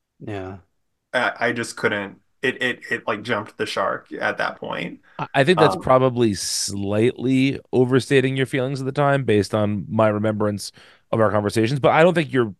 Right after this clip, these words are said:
Speaker 3: like, totally wrong about that. I just think
Speaker 2: Yeah.
Speaker 3: I, I, I think you probably
Speaker 2: I'm trying not to look back on it with, like, any kind of, like, rose-colored glasses, 'cause honestly, like, I, King is not a writer I have rose-colored glasses for, you know what I mean?
Speaker 3: Mm-hmm.
Speaker 2: Um,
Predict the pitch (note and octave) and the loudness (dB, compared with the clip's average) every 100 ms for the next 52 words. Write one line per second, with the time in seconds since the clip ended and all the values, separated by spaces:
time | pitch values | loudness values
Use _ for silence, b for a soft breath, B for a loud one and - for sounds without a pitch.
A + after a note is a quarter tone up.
0 | - G#2+ - A#2 A#2 G2+ G2 A2+ G#2 C2+ | -4 -4 -2 0 2 0 0 0 -2 -6
1 | - - A#1 - G#2 - G#2 F#2 - - | -10 -10 -6 -4 -4 -2 -2 -4 -8 -14
2 | _ _ _ - C3 A#2+ B2+ B2+ C#3 A2+ | _ _ _ 2 4 4 2 2 0 -2
3 | A2+ B2 G#2+ A2+ A2+ A2 G#2+ G2+ - _ | 0 0 2 2 2 2 0 0 -6 _
4 | _ _ _ _ _ _ - D3+ E3+ A3+ | _ _ _ _ _ _ -2 0 2 2
5 | A#3 F3+ D3 D#3 C3+ C3+ B2 A#2+ B2+ A#2 | 4 4 4 2 0 0 2 2 0 -2
6 | A2+ G#2 A#2 G#2 - C3 A#2 G#2+ A2+ A2 | -2 -6 -4 -4 -6 -12 -10 -6 -4 -2
7 | A2 G#2+ A2+ G#2 - A2+ G#2 G2+ G#2 G#2 | -2 -2 -2 -4 -4 -4 -4 -2 -2 -2
8 | B2+ - E3 G#3 F#3 F3 D#3 D3 D3+ F3 | -4 0 2 2 0 0 0 0 -2 -4
9 | - F#3 F#3 D3+ D3 C#3 B2+ A#2+ A#2+ A2+ | -2 0 2 2 2 2 2 2 4 2
10 | A#2 A2 A2 G#2 A2 G2+ G2+ G2+ F#2+ A2 | 2 -2 -4 -2 -4 -6 -2 -4 -4 -10
11 | - A2 A#2 A#2 A2+ A2 A2 A2 A2 A2 | -12 -10 -8 -2 -2 -2 -4 -8 -8 -12
12 | G#2+ G#2+ G2 _ _ _ - A2 G2+ F#2 | -16 -14 -16 _ _ _ 0 2 2 0
13 | F2 F2 F2 | -4 -10 -16